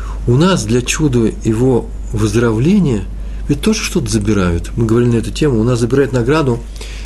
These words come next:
за совершённые нами, за исполненную нами заповедь "Асе", "сделай". Есть положительные, позитивные заповеди, да, есть отрицательные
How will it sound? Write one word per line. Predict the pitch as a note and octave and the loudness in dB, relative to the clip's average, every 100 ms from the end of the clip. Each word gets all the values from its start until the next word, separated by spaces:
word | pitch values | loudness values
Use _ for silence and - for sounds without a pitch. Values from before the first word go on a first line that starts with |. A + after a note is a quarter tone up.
| - | -4
за | A#2 | -2
совершённые | - A#2+ A2+ - D#3+ D3 B2+ A2+ | 0 0 0 0 0 2 2 2
нами, | G#2+ C3 C3+ A#2+ G#2+ A#2 | 2 2 2 0 -2 -2
за | G#2+ | -2
исполненную | - C#3+ C3+ A2 G#2 | -2 0 2 2 2
нами | A2+ B2 A2+ - - - - | 2 0 -2 -4 -8 -8 -4
заповедь | F2+ C3 C3 A#2+ A2+ - - | -2 0 0 0 -2 -2 -6
"Асе", | - G#2+ - D3+ A2+ - - - - | -2 0 2 2 0 -2 -8 -10 -8
"сделай". | - E2+ G2 C3 F#2+ D#2+ - - - - | -4 0 2 4 4 0 -4 -10 -10 -4
Есть | G#2 - | -4 -2
положительные, | G#2 F#2+ A#2 D3 C3+ A#2+ | 0 2 0 0 0 0
позитивные | - F2+ - D3 D3 A#2 | -2 -8 -2 0 2 2
заповеди, | A2 - F#2+ | 0 -2 -2
да, | F#2 C3 | 0 0
есть | C3+ - | 0 -2
отрицательные | G#2 - - - - - - G2 F#2 | -6 -6 -4 -2 -2 -2 0 0 -2